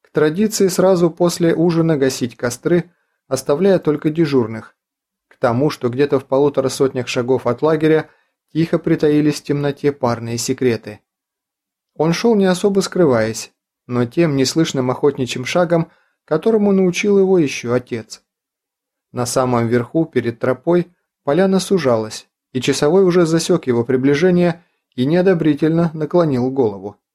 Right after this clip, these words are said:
К Олегу все уже привыкли и относились к нему как к своему, но, согласно уставу, приближаться к часовому имели право только начальник караула, его помощник и разводящий.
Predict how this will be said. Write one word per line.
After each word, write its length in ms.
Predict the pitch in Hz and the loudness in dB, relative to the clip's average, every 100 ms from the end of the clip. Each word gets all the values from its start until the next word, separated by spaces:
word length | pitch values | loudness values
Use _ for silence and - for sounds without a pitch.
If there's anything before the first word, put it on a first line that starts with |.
| _ _ _ _ _ _ _ | _ _ _ _ _ _ _
К 80 | 165 | -2
Олегу 320 | 220 254 208 | 2 2 0
все 200 | 180 214 | 0 2
уже 220 | 208 185 | 2 2
привыкли 520 | 180 190 202 214 131 | 0 0 0 0 2
и 20 | 120 | 0
относились 580 | 120 151 - 208 185 | 0 -4 -2 -2 -2
к 60 | - | 0
нему 300 | 180 180 175 | 0 2 0
как 220 | - 143 | 0 -4
к 40 | - | -6
своему, 580 | - 180 180 131 107 _ _ _ _ _ _ - | -4 2 2 0 -6 _ _ _ _ _ _ -10
но, 260 | 113 143 | -2 -2
согласно 600 | 170 170 160 165 170 156 | 0 0 2 2 2 0
уставу, 440 | 147 143 170 180 151 | 0 0 0 2 2
приближаться 600 | 143 143 147 160 160 135 | 0 2 2 2 0 -4
к 60 | |
часовому 640 | - 127 127 123 165 175 | -4 -4 -2 2 2 2
имели 320 | 139 143 151 151 | 2 0 2 0
право 360 | 147 147 143 | 0 2 2
только 360 | 143 151 143 123 | 2 -2 -2 -6
начальник 520 | 117 117 123 113 110 | -6 -2 -2 -2 -8
караула, 580 | - 117 117 156 165 - _ _ _ _ | -2 0 0 2 0 -2 _ _ _ _
его 280 | - 123 131 | 0 2 2
помощник 760 | 131 117 113 135 - 180 180 _ _ | 2 0 2 0 0 -4 -4 _ _
и 120 | 120 | -8
разводящий. 800 | 117 120 143 165 127 104 - 104 | -6 -2 0 2 0 -2 -10 -12